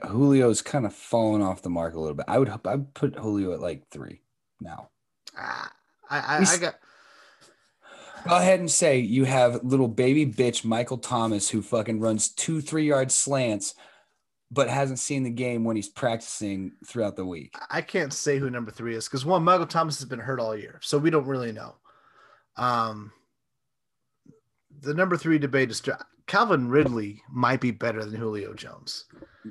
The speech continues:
Speaker 1: It's
Speaker 2: when healthy, but tha-, that's the thing. We've seen so many good receivers get hurt this year.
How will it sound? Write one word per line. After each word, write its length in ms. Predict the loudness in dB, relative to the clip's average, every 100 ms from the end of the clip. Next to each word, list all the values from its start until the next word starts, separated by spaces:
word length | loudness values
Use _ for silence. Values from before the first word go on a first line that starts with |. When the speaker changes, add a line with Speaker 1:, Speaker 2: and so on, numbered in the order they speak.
| -18
Speaker 1:
It's 200 | -18 -20 -20 _ -20 -20 _ _ _ _ _ _ _ _ _ _ _ _ _ _ _ -8
Speaker 2:
when 160 | -2 4
healthy, 320 | 4 4 0
but 220 | 4 4
tha-, 200 | 4 2
that's 160 | 2 0
the 80 |
thing. 340 | 0 2 2 0 -14 -20 -20 -18 0
We've 160 | 0 2
seen 180 | 0
so 320 | 0 2 2 2
many 180 | 0
good 280 | -2 0 2
receivers 560 | 2 -2 0 0 -2 -4
get 160 | -4
hurt 280 | -4 -6 -6
this 220 | -6 -6
year. 280 | -2 -2 -2